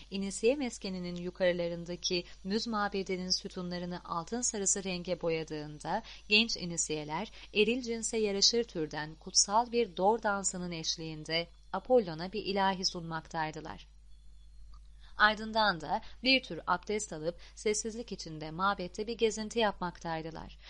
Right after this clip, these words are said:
Sabahleyin uykudan her yeni uyanış, yeni bir güne,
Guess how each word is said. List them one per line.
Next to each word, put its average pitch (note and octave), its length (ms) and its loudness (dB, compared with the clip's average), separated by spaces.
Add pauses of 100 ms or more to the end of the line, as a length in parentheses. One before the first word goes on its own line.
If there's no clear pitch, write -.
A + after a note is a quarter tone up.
(120)
Sabahleyin A#3+ 600 2
uykudan F#3+ 640 -4
her F#3 280 0
yeni F#3+ 260 -2
uyanış, E3 580 -8 (220)
yeni G3+ 240 -2
bir A#3 140 2
güne, F3 400 -4